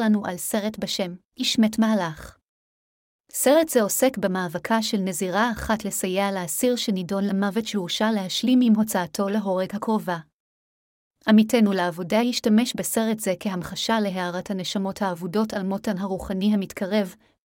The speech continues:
והצביע על כך שמי שעדיין לא נולד מחדש על ידי האמונה בבשורה האמיתית של המים והרוח הוא למעשה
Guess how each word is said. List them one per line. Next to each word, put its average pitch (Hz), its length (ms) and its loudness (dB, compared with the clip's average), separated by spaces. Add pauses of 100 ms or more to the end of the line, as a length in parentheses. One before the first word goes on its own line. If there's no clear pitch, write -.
(120)
והצביע 214 440 2
על 202 180 0
כך 233 240 0
שמי 208 240 0
שעדיין 208 720 0
לא 262 100 4
נולד 226 380 2
מחדש 214 540 -2
על 190 120 -4
ידי 180 220 -2
האמונה 185 500 -2
בבשורה 208 520 -2
האמיתית 202 560 -2
של 190 160 -4
המים 185 480 -2
והרוח 214 600 0
הוא 220 120 2
למעשה 202 520 0